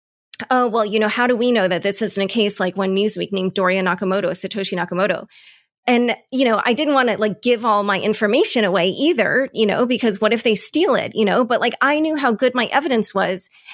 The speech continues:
And it's really, you know, thankfully, just because of how much my Forbes editors and I, we trust each other. We, like, have worked together for a long time. And so they, you know, were like, "Oh, like, we'll, we'll do this. Like,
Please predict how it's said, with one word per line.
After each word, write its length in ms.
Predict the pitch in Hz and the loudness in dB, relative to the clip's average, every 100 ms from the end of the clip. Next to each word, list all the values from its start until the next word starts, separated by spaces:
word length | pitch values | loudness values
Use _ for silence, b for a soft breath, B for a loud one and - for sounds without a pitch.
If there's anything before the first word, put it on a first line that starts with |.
| - | -4
And 160 | 240 240 | -2 0
it's 160 | - - | 0 -2
really, 480 | 269 302 269 214 - | -2 0 0 -2 -2
you 100 | 247 | 0
know, 260 | 202 185 185 _ _ _ - | 2 0 -4 _ _ _ -12
thankfully, 440 | - 277 277 202 185 | -2 0 0 -2 -2
just 260 | 220 214 | -2 -4
because 340 | - 196 220 196 | -2 0 0 -2
of 120 | 190 | -4
how 400 | 214 196 196 185 | 0 0 0 -2
much 260 | 202 185 - | -4 -4 -4
my 220 | 180 175 | -4 -4
Forbes 360 | - 233 226 220 | -4 -2 0 0
editors 580 | 214 202 190 190 185 | 0 0 0 0 -4
and 160 | - 196 | -4 -2
I, 80 | 185 | -2
we 160 | 180 | -4
trust 320 | - 302 294 240 | -4 -4 -4 -4
each 160 | - | -4
other. 240 | 196 196 180 | -2 -2 -2
We, 180 | 180 | -4
like, 200 | 175 165 | -4 -4
have 180 | - 180 | -6 -4
worked 140 | 226 - | -4 -2
together 280 | 190 180 | -2 -4
for 160 | 170 - | -6 -6
a 60 | 165 | -2
long 180 | 185 | -2
time. 380 | 185 214 202 196 | -2 -4 -2 -2
And 160 | 170 - B B | -6 -10 B B
so 180 | B 240 | B -2
they, 460 | 208 233 233 226 - | 0 2 0 -2 -2
you 120 | 220 | 0
know, 260 | 196 190 - | 2 0 -2
were 140 | 208 | 0
like, 280 | 208 202 185 - | 2 0 -2 -2
"Oh, 240 | 311 262 185 | 0 0 -2
like, 160 | 202 | -6
we'll, 380 | 185 247 269 - | -2 0 0 0
we'll 240 | 196 262 269 | 0 0 0
do 240 | 208 190 | 0 0
this. 320 | 127 - - | 0 -4 -4
Like, 160 | 175 | -6